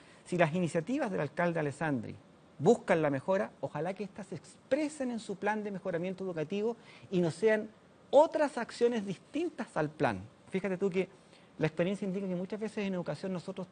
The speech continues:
buscamos hacer muchas cosas y focalizar poco, gestionar poco. Entonces, me parece una medida importante del alcalde Alessandri,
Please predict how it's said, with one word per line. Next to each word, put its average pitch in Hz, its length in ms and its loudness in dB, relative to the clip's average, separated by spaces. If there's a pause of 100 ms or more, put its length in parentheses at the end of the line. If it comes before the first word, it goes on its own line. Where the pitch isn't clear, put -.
(420)
buscamos 180 460 0
hacer 175 220 0 (280)
muchas 254 320 4
cosas 113 460 -4 (560)
y 151 80 -2
focalizar 151 560 -2
poco, 160 480 -4
gestionar 147 500 -6
poco. - 400 0
Entonces, 156 340 -4 (300)
me 143 140 4
parece 165 440 2
una 135 160 -2
medida 131 300 0
importante 139 680 -2
del 190 140 0
alcalde 180 920 -2
Alessandri, 190 640 -2